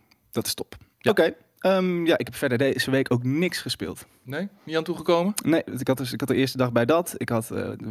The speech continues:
Speaker 1: maandag zaten we natuurlijk hier. Ehm, en, eh, woensdag ben ik met Jelle biertjes gaan drinken. En gisteravond ben ik naar een wijnbarretje geweest.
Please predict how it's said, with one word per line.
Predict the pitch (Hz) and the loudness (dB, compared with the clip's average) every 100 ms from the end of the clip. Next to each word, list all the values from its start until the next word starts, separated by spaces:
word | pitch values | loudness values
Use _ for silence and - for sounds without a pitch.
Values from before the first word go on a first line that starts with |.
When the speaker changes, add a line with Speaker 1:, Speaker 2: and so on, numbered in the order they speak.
| 107 | 0
Speaker 1:
maandag | 107 120 113 | 4 4 2
zaten | - 110 | 0 0
we | 117 | 0
natuurlijk | 120 107 | 0 0
hier. | 123 143 185 - _ - - _ - | 0 0 -2 -8 _ -20 -20 _ -4
Ehm, | 117 101 101 127 - _ _ _ - | 0 0 -2 -6 -18 _ _ _ -8
en, | 120 113 110 | -2 0 0
eh, | 113 | 0
woensdag | 135 131 123 | 0 0 -2
ben | 120 | -2
ik | 117 | 0
met | 117 110 | -2 0
Jelle | 117 113 95 - - | 2 2 -2 -6 -8
biertjes | 113 127 - | -2 0 0
gaan | 113 | -4
drinken. | 107 107 98 98 | -4 -4 -4 -10
En | - 104 101 123 | -8 -6 -6 -8
gisteravond | - 127 - 117 113 | -12 -8 -4 -2 -2
ben | 107 | -2
ik | |
naar | 104 | -2
een | 104 | 0
wijnbarretje | 107 143 151 175 190 | 0 0 -2 -4 -6
geweest. | 185 156 - - | -4 -4 -4 -12